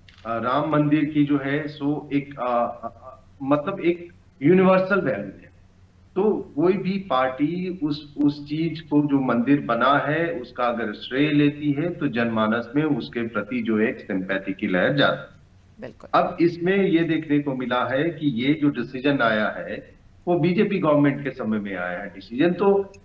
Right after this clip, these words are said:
Speaker 1: हमेशा ये होते रहा है कि पार्टियां वो उस हिसाब से credit ले-, लेने की कोशिश करती, तो कोश-, कोशिश किया जाता। अब तो ये कांग्रेस पर depend करता है कितना वो उसका counter कर पाती है और सवाल उनसे भी पूछे जा रहे हैं कि आपके समय में क्यों नहीं बन पाया या जो भी है।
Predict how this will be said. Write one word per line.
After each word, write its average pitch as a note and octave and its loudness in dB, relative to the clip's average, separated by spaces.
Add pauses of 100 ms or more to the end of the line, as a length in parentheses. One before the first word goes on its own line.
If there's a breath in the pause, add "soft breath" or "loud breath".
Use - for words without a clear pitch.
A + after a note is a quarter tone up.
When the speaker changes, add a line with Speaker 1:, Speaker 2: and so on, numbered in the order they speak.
(100)
Speaker 1:
हमेशा F3+ 0
ये F#3 4
होते D3 2
रहा A#2+ 2
है C#3+ -2
कि D#3 -6
पार्टियां C#3+ 0
वो D3+ 2
उस C#3+ -2
हिसाब B2 -2
से F3 -2
credit F3+ 0
ले-, B2 -4
लेने C3+ -2
की C#3+ 0
कोशिश D3 -4
करती, D3 -4
तो G3+ 0
कोश-, F3+ 0
कोशिश D#3 -2
किया B2 2
जाता। - -4
अब A2+ -4
तो D#3+ 2
ये E3 6
कांग्रेस D3 2
पर D3 -4
depend C3+ 0
करता C3+ 0
है C#3 0
कितना C3+ -6
वो B2+ -4 (320)
उसका C3 2
counter B2 2
कर B2 0
पाती A2 0
है G#2+ -2
और B2+ -2
सवाल A#2+ 2
उनसे A#2 -6
भी B2 -6
पूछे A#2 -6
जा A2+ 2
रहे A2 0
हैं A2 -2
कि A#2+ -8
आपके G#2+ -2
समय A2+ -6
में A2+ -4
क्यों A2 -6
नहीं G#2+ 2
बन G#2 -4
पाया G2+ 2
या G2 0
जो G2 -4
भी G2 -8
है। F2 -12